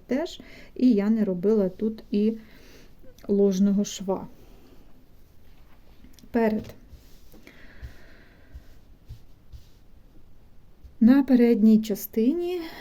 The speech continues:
я використала той самий узор, що і на рукавах. Але повторила його два рапорти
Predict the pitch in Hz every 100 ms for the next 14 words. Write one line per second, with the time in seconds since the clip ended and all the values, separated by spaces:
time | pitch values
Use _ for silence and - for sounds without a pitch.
0 | - - - 226 196 214 226 269 285 262
1 | 208 208 214 208 190 - 202 196 196 -
2 | - - - - - - 240 226 - 202
3 | 185 185 226 - 240 214 202 202 262 -
4 | - - - - 247 311 - 233 220 208
5 | 208 220 202 - - - - - - -
6 | - - - - - - - - - -
7 | - - - - - - - - - -
8 | - - - - - 226 214 214 185 220
9 | 220 339 302 233 202 190 233 269 277 -
10 | - 185 208 214 190 - 277 - 262